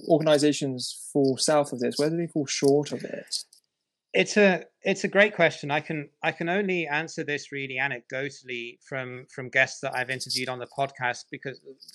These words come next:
Speaker 2: in, in my corporate career, while I've, I've been involved in different aspects of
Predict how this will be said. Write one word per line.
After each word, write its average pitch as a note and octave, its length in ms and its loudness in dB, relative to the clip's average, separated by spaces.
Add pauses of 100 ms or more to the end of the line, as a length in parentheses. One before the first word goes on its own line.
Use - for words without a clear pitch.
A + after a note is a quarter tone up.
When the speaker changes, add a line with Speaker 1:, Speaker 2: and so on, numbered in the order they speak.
Speaker 2:
in, D3+ 220 2
in D3+ 100 0
my C#3+ 200 2
corporate F3 480 -4
career, C3 360 -6
while C3+ 280 0
I've, C3 180 -2 (680)
I've C#3+ 320 0
been D3+ 180 -2
involved C#3 960 -4
in B2+ 420 -4 (400)
different C#3 340 -4
aspects C3 540 -6
of B2 260 -4